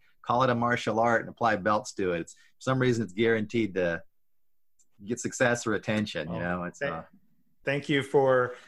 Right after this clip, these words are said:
Speaker 2: thank you for your Hansai. I, I mean, I should just say reflections and, um, for yoke, I mean, sh-, for, for spreading ideas,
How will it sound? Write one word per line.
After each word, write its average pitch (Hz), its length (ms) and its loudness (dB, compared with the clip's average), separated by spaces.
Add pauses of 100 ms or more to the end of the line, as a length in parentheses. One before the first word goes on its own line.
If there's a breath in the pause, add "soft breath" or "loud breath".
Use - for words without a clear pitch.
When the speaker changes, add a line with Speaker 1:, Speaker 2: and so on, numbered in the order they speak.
Speaker 2:
thank 170 220 2
you 180 100 8
for 170 180 4
your 135 200 6
Hansai. 165 1000 4
I, 127 220 -2
I 123 60 -6
mean, 123 140 -6
I 120 40 -4
should 117 200 -8
just - 200 -2
say 120 140 -2
reflections 127 1300 -2
and, 110 520 -8
um, 104 340 -14 (340 soft breath)
for 127 200 2
yoke, 135 540 4
I 135 60 -2
mean, 120 140 -4
sh-, - 180 -6 (120)
for, 123 300 -4
for 120 100 -8
spreading 170 460 6
ideas, 127 800 2